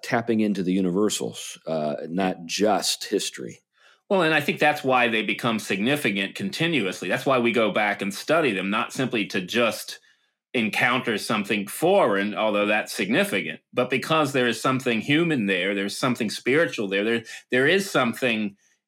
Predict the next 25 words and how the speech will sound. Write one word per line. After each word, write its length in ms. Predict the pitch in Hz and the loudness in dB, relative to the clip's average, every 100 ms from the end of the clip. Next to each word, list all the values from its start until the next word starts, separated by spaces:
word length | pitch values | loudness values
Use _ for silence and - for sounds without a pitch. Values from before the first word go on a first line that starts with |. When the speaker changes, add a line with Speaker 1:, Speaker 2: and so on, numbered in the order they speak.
| _ _ - | _ _ -4
Speaker 2:
um, 260 | 117 107 113 | -2 0 2
we 160 | 156 | 2
can 380 | 135 170 190 160 | 2 2 2 2
know 320 | 117 92 92 | 2 0 0
and 260 | 104 104 104 | -2 0 0
learn, 520 | 107 101 92 90 101 - | 0 0 -2 -4 -8 -2
and, 440 | 113 104 104 104 - | 0 0 -2 -4 -4
and, 420 | 113 104 101 98 107 | -2 -2 -4 -6 -4
um, 320 | 101 92 98 | -2 -2 -2
there 120 | 120 | 0
is 140 | 123 127 | 2 0
something 200 | 160 135 | 0 2
analogous 760 | 117 120 139 160 104 95 104 | 2 2 4 2 0 -4 -4
is 140 | 104 92 | -6 -4
probably, 540 | 131 127 123 98 101 | 0 2 0 -2 -2
I 120 | 147 226 | 0 2
like 260 | 151 127 - 127 | 2 2 0 0
an, 220 | 120 - | 0 0
an 200 | 131 135 | -2 0
analogy 540 | 120 117 127 135 107 104 | 0 2 2 2 0 0
better 360 | 107 101 101 | 0 0 -2
than, 280 | 95 101 98 | -2 -2 -2
than 320 | 98 95 98 104 | -4 -2 0 0
even 220 | 95 101 | 0 0
empathy. 500 | 120 - 156 80 | 0 -2 -8 -14